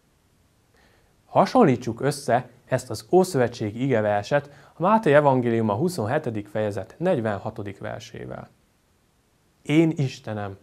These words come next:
én Istenem, miért hagytál el engemet?" Jézus a kilencedik órában ejtette ki ezeket a szavakat közvetlenül halála előtt. Nagyon sok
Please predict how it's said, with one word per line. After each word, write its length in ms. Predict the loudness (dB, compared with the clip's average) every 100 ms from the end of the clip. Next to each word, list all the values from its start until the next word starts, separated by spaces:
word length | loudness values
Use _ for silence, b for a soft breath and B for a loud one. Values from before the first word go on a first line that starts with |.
| _ _ 2
én 260 | 4 4
Istenem, 520 | 2 -4 -10 -10 -12 -16 _ _ _ _ _ -4
miért 460 | 2 4 4 4 0
hagytál 580 | -2 -2 -2 -4 -4
el 220 | -4 -8 -10
engemet?" 600 | -10 -8 -10 -14 -20 -20 _ _ _ _ _ _ b b b 0
Jézus 420 | 4 6 4 2
a 100 | -2
kilencedik 640 | 2 2 2 -2 -4 -2
órában 440 | 0 2 0 -2 -8
ejtette 580 | -8 -6 -10 -10 -12
ki 200 | -8 -6
ezeket 400 | -6 -8 -10 -10
a 40 | -8
szavakat 560 | -4 -4 0 0 0 -4 b _
közvetlenül 640 | 6 6 2 0 0 2 2
halála 500 | 2 2 2 0 -4
előtt. 400 | -8 -16 _ -20 _ _ _ _ _ _ _ _ _ b b b b b _ _ _ _ _ 2
Nagyon 360 | 6 6 4
sok 500 | 0 4 4 4 -12